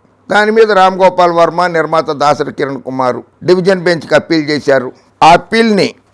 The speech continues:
తెలంగాణ హైకోర్టు ద్విసభ్య ధర్మాసనం చీఫ్ జస్టిస్ గౌరవ అలోక్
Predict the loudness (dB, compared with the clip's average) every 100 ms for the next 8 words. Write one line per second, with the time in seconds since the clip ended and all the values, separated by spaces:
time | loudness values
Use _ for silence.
0 | 0 4 4 6 4 6 4 2 -2 0
1 | 2 4 4 4 4 4 4 4 4 2
2 | 2 -2 _ 2 4 6 4 6 6 4
3 | 4 4 8 8 8 6 2 _ _ _
4 | 4 6 6 4